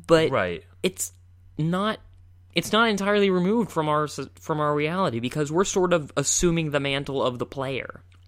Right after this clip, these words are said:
Speaker 2: But I was fine with everything ex-, up to that. This is the most unnecessary framing device. <laughs>
Speaker 1: Oh, I totally disagree.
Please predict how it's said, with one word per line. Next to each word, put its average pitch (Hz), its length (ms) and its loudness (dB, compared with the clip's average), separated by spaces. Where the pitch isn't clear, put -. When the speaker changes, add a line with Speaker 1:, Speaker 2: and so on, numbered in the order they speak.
Speaker 2:
But 156 180 0
I 160 140 4
was 185 220 -4
fine 143 520 -4
with 120 160 -8
everything 120 520 -4
ex-, - 300 -14
up 113 200 -4
to 156 120 -6
that. 175 340 -4
This 175 180 -4
is 202 140 -8
the 165 140 -6
most 139 480 -4
unnecessary 127 800 -2
framing 101 460 -2
device. 82 640 -6
<laughs> - 40 -4
Speaker 1:
Oh, 156 220 6
I 139 120 6
totally 160 480 6
disagree. 113 640 -2